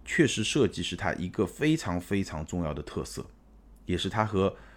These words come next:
Model 三一个很大的区别。我也不说哪个更好看，哪个不好看，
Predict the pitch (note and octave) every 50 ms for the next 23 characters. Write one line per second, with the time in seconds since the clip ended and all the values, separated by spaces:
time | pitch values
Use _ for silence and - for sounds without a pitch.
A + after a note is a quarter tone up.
0 | - - - F#2+ G#2+ G#2+ G2+ - A2 G#2 F#2+ G2 F#2+ G2+ - - D#2 D2 F#2+ G#2
1 | F2+ D#2 - - - C3 A#2+ - - - - - - - - - C#3 E3+ C3+ -
2 | - - - D#3+ D3 A#2 D#2 E2 F2+ - C3 G2+ E2+ C#2 - - F2+ E2 D2+ C#2+
3 | E2 - - - - E3 - - - - - - D#2